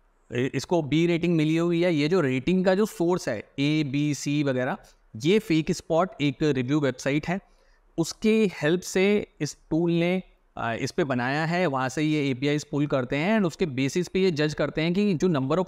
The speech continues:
comments हैं, वो कितने रियल हैं, कितने फेक हैं। तो अगर आप लोगों को फेक स्पॉट पे कोई वीडियो चाहिए कि उस टूल को कैसे यूज़ करना है या वो टूल कैसे काम करता है, just let me know in comments। आप मुझे कमेंट में लिख के भेज दीजिए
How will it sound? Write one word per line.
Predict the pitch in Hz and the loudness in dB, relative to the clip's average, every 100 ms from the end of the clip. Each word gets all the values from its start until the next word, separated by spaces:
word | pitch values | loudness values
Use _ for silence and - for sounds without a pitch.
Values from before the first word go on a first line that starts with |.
| - | -2
comments | 139 135 165 - | -2 0 0 0
हैं, | 165 196 _ - | -4 -4 _ -8
वो | 151 | -6
कितने | - 147 185 208 | -4 0 2 2
रियल | 147 151 175 | 2 2 2
हैं, | 190 202 | 2 0
कितने | 143 143 151 | 0 0 0
फेक | - 104 101 | 0 -4 -6
हैं। | - _ _ _ _ | -14 _ _ _ _
तो | 190 214 | 0 2
अगर | 220 - 175 208 | 2 0 2 4
आप | 208 | 4
लोगों | 196 160 165 190 | 2 2 4 2
को | 190 202 208 - - _ | 4 2 2 -6 -20 _
फेक | - 160 175 180 | -4 0 0 0
स्पॉट | - 151 156 | -2 -2 -2
पे | - | 0
कोई | 175 180 | 0 2
वीडियो | 139 139 165 | 2 2 0
चाहिए | 165 139 139 | 0 -2 0
कि | 160 | 0
उस | 170 - | -2 -2
टूल | 151 147 | -2 0
को | 160 | 0
कैसे | 160 139 151 | 0 0 0
यूज़ | 139 139 - | 0 -2 -4
करना | 139 135 | -2 -2
है | 135 135 | -2 0
या | 143 | 0
वो | 147 156 - | 0 -2 -2
टूल | 156 160 | 0 0
कैसे | 151 147 | 0 -2
काम | 143 131 131 | -2 -2 0
करता | 127 113 | -2 -2
है, | 156 233 _ _ _ - | -4 -4 _ _ _ 0
just | 226 190 | 2 2
let | 156 160 | 0 2
me | 226 | 2
know | 233 233 | 4 4
in | 220 | 4
comments। | 170 156 226 - - | 2 2 2 0 -4
आप | 127 | -2
मुझे | 139 160 | 0 0
कमेंट | 160 147 160 165 | 0 0 0 2
में | 170 202 - _ _ - | 2 0 -2 _ _ -8
लिख | 117 160 - | -4 -2 0
के | |
भेज | 190 170 156 | 2 2 0
दीजिए | 165 156 190 | 0 0 0